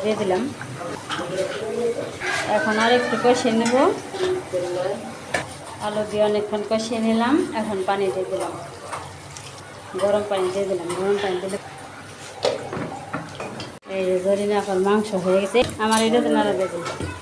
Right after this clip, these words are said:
জরিনা পার মাংস নাড়া দিয়ে দেখে দেই,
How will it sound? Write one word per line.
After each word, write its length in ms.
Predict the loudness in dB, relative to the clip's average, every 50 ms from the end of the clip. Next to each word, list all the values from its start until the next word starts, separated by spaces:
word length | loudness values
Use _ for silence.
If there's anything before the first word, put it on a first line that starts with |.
| -12 -14 -14 -14 -16 -16 -16 -16 -16 -14 -14 -14 -14 -14 -14 -14 -14 -14 -16 -16 -16 -16 -16 -14 -12 -8 -2 2
জরিনা 360 | 4 4 4 4 4 4 4 4
পার 120 | 4 4 4 4
মাংস 160 | 4 2 2 2 0 2 2 2 2
নাড়া 180 | 2 4 2 2 0
দিয়ে 120 | 0 0 0
দেখে 200 | 2 2 2 2 4 4
দেই, 140 | 6 6